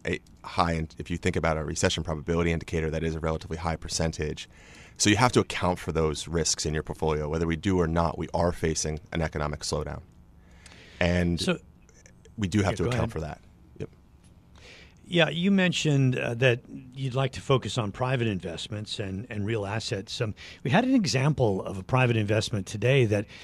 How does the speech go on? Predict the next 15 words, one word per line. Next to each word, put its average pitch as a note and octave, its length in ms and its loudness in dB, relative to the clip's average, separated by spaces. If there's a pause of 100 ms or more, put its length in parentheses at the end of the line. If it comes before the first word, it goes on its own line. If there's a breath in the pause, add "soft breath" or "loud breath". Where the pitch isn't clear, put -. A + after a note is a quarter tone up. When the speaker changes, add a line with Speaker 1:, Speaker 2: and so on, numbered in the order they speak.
(340 loud breath)
Speaker 2:
uh, A2 100 -2
was A2 300 -2
thumbs D#3+ 360 4
down B2+ 320 4
from A2 380 0
investors, G2+ 840 0
um, G2 320 -2
Adobe A2 680 4
buying A2 560 -2
Figma G2+ 560 -2 (400 loud breath)
for A2+ 120 0
about G2+ 260 0
twenty B2 280 2
billion F#2+ 360 0
dollars. G#2 480 0